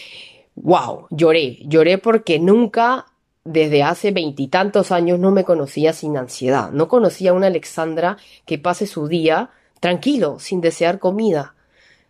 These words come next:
Todo el tiempo estaba buscando qué comer, este, ¿no?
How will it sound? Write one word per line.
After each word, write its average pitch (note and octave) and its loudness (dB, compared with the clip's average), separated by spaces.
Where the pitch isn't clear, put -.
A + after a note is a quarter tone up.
Todo B3+ 6
el A#3 2
tiempo G#3+ 0
estaba F3+ -2
buscando E3+ -2
qué D#3+ -4
comer, G#3 0
este, C3+ 0
¿no? A#3+ 6